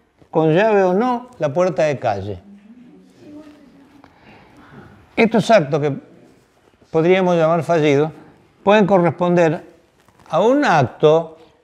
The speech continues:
que da la orden de ejecutar determinada acción actuando como disparador. Es decir, yo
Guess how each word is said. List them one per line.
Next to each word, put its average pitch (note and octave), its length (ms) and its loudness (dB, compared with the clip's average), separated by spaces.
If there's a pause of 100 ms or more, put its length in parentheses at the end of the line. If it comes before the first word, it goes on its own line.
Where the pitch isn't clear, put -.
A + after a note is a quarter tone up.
que E3 160 0
da A#3 180 4
la A3+ 180 6
orden F#3+ 400 -2
de D3 60 -2
ejecutar D3 680 -4
determinada D3 800 -4
acción C#3+ 520 -8 (760)
actuando G3+ 500 -4
como D3 260 -4
disparador. D3 800 0 (840)
Es B2+ 120 -8
decir, D#3 140 0
yo F#3+ 240 -4